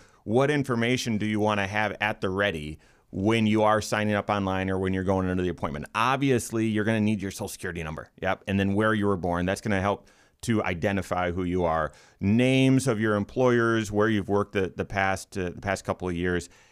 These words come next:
Then, yes, current, um, information about your, or, or information about your current marriage or previous marriages. And that could be spouses or former spouses, Social Security number, date of birth,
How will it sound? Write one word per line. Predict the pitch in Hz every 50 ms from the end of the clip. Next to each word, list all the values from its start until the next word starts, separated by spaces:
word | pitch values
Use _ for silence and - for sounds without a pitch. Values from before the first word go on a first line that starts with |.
| _ _ _ -
Then, | 123 92 139 151 156 143 123 120
yes, | 110 120 139 147 135 107 - - - - - - _ _
current, | - - - 127 135 143 147 143 - - _ _ _ _ _ _ _ -
um, | 113 113 113 110 107 110 -
information | 127 127 127 123 120 120 120 120 - 139 127
about | 110 110 110 -
your, | 110 104 101 101 98 - _ _ _
or, | 107 101 85
or | - 101 92 78 - - _
information | 117 113 101 85 85 87 - 131 131 123 -
about | 98 98 95 -
your | 104 98 95 92 90
current | - - - 113 113 - -
marriage | 104 101 107 110 123 131 113 -
or | 107 98
previous | - - 131 143 147 143 107 -
marriages. | - 87 78 73 67 - - - - - - - _ _ _ _ _ _
And | - 95 95 98 98 98 -
that | 92 101 107 -
could | - 113 92 82
be | 107 110 104 101 98 90
spouses | - - - - 95 113 147 165 139 - 120 95 82 80 - - -
or | 104 101 98
former | - - 120 123 127 131 120 107 98 92
spouses, | 82 - 104 95 92 - - 98 -
Social | - 104
Security | 101 - - 107 101 95 95 95
number, | 92 92 90 90 90 90 87 87
date | 82 87 90 87
of | 85 80
birth, | 80 80 78 80 - _